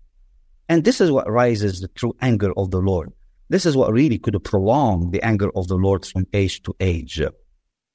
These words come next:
In the meanwhile, the people who are being unjustly treated, people who are being persecuted, they try to keep, to keep calling. I do not wanna give up my life. You know, I've been experiencing severe persecution, as you all know, myself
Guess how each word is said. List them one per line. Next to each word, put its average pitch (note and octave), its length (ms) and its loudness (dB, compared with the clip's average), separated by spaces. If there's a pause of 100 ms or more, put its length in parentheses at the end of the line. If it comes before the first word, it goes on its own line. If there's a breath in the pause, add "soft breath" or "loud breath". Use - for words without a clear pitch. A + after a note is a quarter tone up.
(480)
In D#3 100 4
the D#3 80 4
meanwhile, A#2 580 2 (560)
the A#2 120 2
people D3+ 320 2
who A#2 100 2
are A2+ 160 4
being A#2+ 300 0
unjustly G#2+ 580 -2
treated, G2 500 -6
people A2+ 260 2
who G#2 40 2
are G2 160 2
being G#2 200 0
persecuted, G2 800 -2
they A2 100 0
try C#3 260 2
to - 140 -8 (120)
keep, B2 180 -4 (380)
to A2 80 0
keep - 300 -2
calling. B2 540 -2
I D#3 100 0
do E3+ 120 2
not A#3 200 0
wanna F#3 180 2
give A#2 160 0
up G#2 180 -2
my G2+ 160 -2
life. F2+ 380 -4 (540)
You A#2 80 2
know, B2+ 80 4
I've C#3+ 180 2
been D#3 180 4
experiencing G2+ 880 -2 (240)
severe B2 400 2
persecution, - 800 -2
as F2 160 -4
you F2+ 100 -2
all E2 180 0
know, E2 360 0 (440)
myself C3+ 640 0